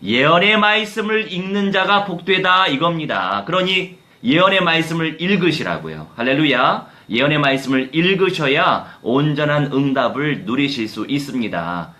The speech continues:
자, 한 번 들으셨으면 나중에 또 들으시면 되고,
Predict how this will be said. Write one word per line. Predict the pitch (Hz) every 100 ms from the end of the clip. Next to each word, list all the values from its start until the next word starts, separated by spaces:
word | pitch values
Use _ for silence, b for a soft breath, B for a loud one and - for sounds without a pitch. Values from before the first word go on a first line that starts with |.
| b b b b -
자, | - 82
한 | 98 185 175
번 | 185 160
들으셨으면 | 156 156 151 151 143 170 196
나중에 | 120 107 123 131
또 | 151 147
들으시면 | 139 151 139 127 101
되고, | 87 80 87 117 87